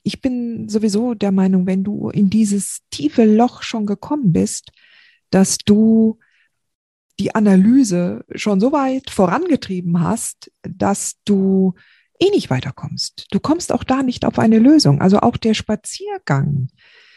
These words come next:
wenn du rausgehst, der soll dir nicht die Lösung bringen, ja? Du sollst da jetzt nicht unbedingt mit dem Ziel rausgehen, ich brauche jetzt einen leeren Kopf, ja? Sondern du solltest einfach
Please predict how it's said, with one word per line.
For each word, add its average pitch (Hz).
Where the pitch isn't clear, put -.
wenn 180
du 196
rausgehst, 196
der 202
soll 220
dir 226
nicht 226
die 208
Lösung 208
bringen, 135
ja? 208
Du 202
sollst 220
da 226
jetzt 208
nicht 247
unbedingt 226
mit 202
dem 208
Ziel 233
rausgehen, 208
ich 208
brauche 196
jetzt -
einen 185
leeren 185
Kopf, -
ja? 175
Sondern 196
du 202
solltest 190
einfach 220